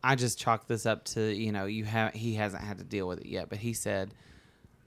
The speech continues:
"I think you're ready to s-, to leave them, to s-,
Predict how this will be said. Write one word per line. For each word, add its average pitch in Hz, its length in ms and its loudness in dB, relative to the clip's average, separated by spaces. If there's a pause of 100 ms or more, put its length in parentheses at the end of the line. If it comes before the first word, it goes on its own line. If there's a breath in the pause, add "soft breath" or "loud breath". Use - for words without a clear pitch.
(220)
"I 113 140 6
think - 560 -2
you're 113 600 -2
ready 107 380 -2
to 101 540 -2
s-, - 260 -6 (200)
to - 100 -2
leave 123 480 0
them, 117 200 -2 (240)
to 135 300 -2
s-, - 160 -4